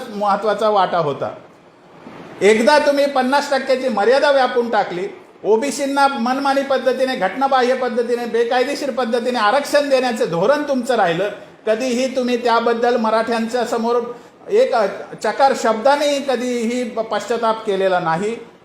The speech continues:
मराठा समाज आज ओरडून सांगतोय, तुम्ही त्या जीआरबद्दल माफी मागणार आहात का? आणि त्यानंतर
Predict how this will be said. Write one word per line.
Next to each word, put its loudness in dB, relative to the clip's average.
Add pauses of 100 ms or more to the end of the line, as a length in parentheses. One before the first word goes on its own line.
(160)
मराठा 4
समाज 2
आज 4
ओरडून 4
सांगतोय, 2
तुम्ही -2
त्या 2
जीआरबद्दल 0
माफी -2
मागणार -2
आहात 2
का? 0 (1300)
आणि 4
त्यानंतर 2